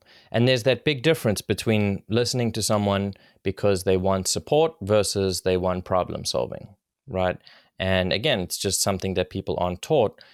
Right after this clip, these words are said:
And so I think a lot of men, when someone comes to them with a problem, like, "Oh, I'm just having all these problems at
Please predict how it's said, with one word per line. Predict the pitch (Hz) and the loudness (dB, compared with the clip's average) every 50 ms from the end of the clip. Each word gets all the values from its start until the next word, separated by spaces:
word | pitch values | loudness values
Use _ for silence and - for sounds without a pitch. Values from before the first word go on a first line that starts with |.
| _ _ - | _ _ -8
And | 98 101 92 | -6 -4 -2
so | - 104 101 98 98 98 92 - - _ _ _ _ _ _ _ _ _ - | 0 2 4 4 4 2 2 -2 -4 _ _ _ _ _ _ _ _ _ -6
I | 104 | -4
think | - - 117 110 104 | -2 -2 -2 0 2
a | 98 | 2
lot | 98 98 101 98 | 2 2 2 0
of | 98 92 - | 0 -2 -2
men, | 98 98 98 95 95 87 | 0 0 0 0 -2 -2
when | - 95 95 92 92 92 92 - _ _ _ _ | -2 -2 0 0 -2 -4 -6 -10 _ _ _ _
someone | - - 110 107 104 101 98 | -4 -2 0 0 0 0 0
comes | - - 104 104 104 - | 0 -2 -2 -2 -2 -4
to | - - 92 | -4 -4 -2
them | 95 92 92 90 90 87 - _ _ _ _ 98 | -2 -2 -2 -2 -4 -8 -10 _ _ _ _ -8
with | 92 95 | -8 -8
a | - | -6
problem, | - - 139 151 147 120 98 92 92 95 98 | -2 -2 0 0 0 0 0 -2 -2 -2 -4
like, | 90 92 - - 104 | -6 -6 -6 -6 -4
"Oh, | 113 117 110 | -2 -2 0
I'm | 110 107 104 95 | 0 -2 -4 -4
just | - 107 101 - | -6 -6 -8 -4
having | - 107 104 98 104 98 | -2 -2 -2 0 -2 -2
all | 85 98 | -2 -2
these | 95 101 92 - | -2 -4 -6 -6
problems | - - 98 98 95 98 92 92 92 92 | -4 -4 -2 -2 -2 -2 -4 -4 -4 -4
at | 92 92 92 | -4 -4 -6